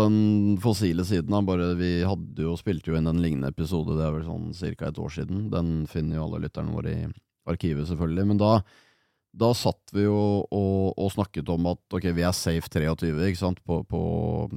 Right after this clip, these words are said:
slik det så ut på gassiden, så ble det en veldig varm vinter, eh, i Europa. Eh, og så var man også bekymret for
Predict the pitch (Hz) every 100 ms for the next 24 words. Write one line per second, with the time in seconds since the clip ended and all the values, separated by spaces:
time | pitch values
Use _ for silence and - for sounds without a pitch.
0 | 85 85 82 78 80 76 - 80 76 -
1 | 92 101 92 85 76 73 76 73 82 82
2 | 80 80 80 78 76 71 67 - - 80
3 | 82 82 80 - 82 78 80 73 117 143
4 | 151 - 110 104 123 98 87 101 104 87
5 | - 90 98 107 95 78 76 - 87 85